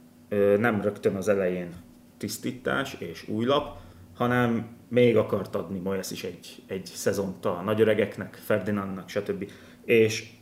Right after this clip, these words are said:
ez a munkájába került. Amivel a United edzői nem rendelkeznek, az az idő. Egy olyan szurkolóbázis alakult ki a Unitednél, ami a mérgezőbbnél is mérgezőbb.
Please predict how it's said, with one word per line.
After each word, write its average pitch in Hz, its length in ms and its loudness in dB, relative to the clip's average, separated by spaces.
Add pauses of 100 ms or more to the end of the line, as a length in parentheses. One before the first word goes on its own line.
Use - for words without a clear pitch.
(180)
ez 110 160 -2
a 107 60 4
munkájába 104 580 2
került. 90 440 -10 (580)
Amivel 127 400 8
a 101 240 6
United 107 440 0
edzői 98 320 0
nem 107 180 0
rendelkeznek, 98 720 -2
az 95 140 -4
az 87 200 -10
idő. 107 400 2 (520)
Egy 208 320 2
olyan 131 360 8
szurkolóbázis 95 800 -2
alakult 101 560 2
ki 101 240 -4 (160)
a - 80 -2
Unitednél, 104 880 0
ami 98 400 -4
a 101 80 -6
mérgezőbbnél 101 760 -2
is - 180 -12
mérgezőbb. 92 680 0